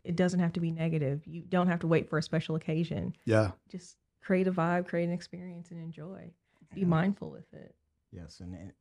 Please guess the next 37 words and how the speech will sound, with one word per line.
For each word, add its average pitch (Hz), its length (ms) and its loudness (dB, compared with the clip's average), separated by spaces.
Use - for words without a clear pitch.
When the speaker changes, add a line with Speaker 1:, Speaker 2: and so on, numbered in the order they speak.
Speaker 3:
enjoy 139 380 6
what 131 220 8
you 104 40 4
drink, 87 340 2
like, 98 260 2
f-, - 260 -20
fully. 95 580 2
Like, 98 380 2
you 131 140 -10
know, 101 340 2
get 147 180 6
the 143 80 6
nose 113 400 8
of 113 200 6
it. 110 160 0
Don't 135 220 8
just 135 160 4
go 110 160 6
through 104 200 -2
it 101 100 -12
and 85 180 -12
rush. 90 380 -10
People 110 180 2
try 110 200 6
to 101 80 6
rush 95 320 4
these 92 240 0
experiences, 92 720 -2
and 90 140 -6
then, 90 200 -8
then 117 160 -2
they're 117 120 8
not 127 220 8
an 98 100 8
experience. 64 600 -6
And 80 80 -2
then 80 100 -6